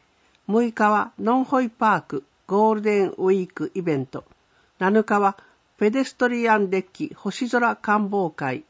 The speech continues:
へ行きたいです。仕事用のカメラではなく、プライベートのカメラを持って、そして撮影した写真を私のとっておき豊橋へ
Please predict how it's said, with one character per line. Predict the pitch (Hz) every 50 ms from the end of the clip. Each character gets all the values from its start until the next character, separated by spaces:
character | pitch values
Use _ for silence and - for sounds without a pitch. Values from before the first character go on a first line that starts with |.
| -
へ | 180 196 196 - -
行 | 156 147
き | - - 147
た | - 156 143
い | 135 123
で | 117 135
す。 | 131 - - - _ _ _ _ _ _ _ _ _ _ _ _ _ _ _ _ _
仕 | - - - 208
事 | 214 285 294 294 - 277
用 | 277 269 262 262 247
の | 240 233 226 214
カ | - - 202 202
メ | 180 160
ラ | 147 131 127
で | 135 135
は | 135 131 123
な | 123 123 127 127
く、 | - 135 - _ _ _ _ _ _ _ _ -
プ | 220
ラ | 220 233 247
イ | 247 247
ベ | 247 254 233 214
ー |
ト | 208 - 180
の | 160 160 160
カ | 160 - - 196 196
メ | 196 160 151
ラ | 143 131 135
を | 139 - - _ -
持 | 156 139 139
っ | 131
て、 | - _ _ - 131 - _ _ _ _ _ _ _ _ _ _ _ _ _ _ _ _ _ _ _
そ | - - 233
し | 226 - -
て | - 233 247 - _ _ _ _ _
撮 | - - 208 190 196 - - 220
影 | 220 214 214
し | 208 -
た | - 202 190
写 | - 202 180
真 | - - 208 190 185 175
を | 170 156 - _ _ _ _ _ _ _ _ _ _ _ -
私 | 190 202 202 262 254 254 - -
の | 226 220 214 214
と | - 202 196
っ | 190
て | _ _ - 285 285
お | 277 269 254
き | - - 233
豊 | 220 - 214 208 196 185 180 151 143
橋 | - - 131 - _ _ _ _ -
へ | 175 190 185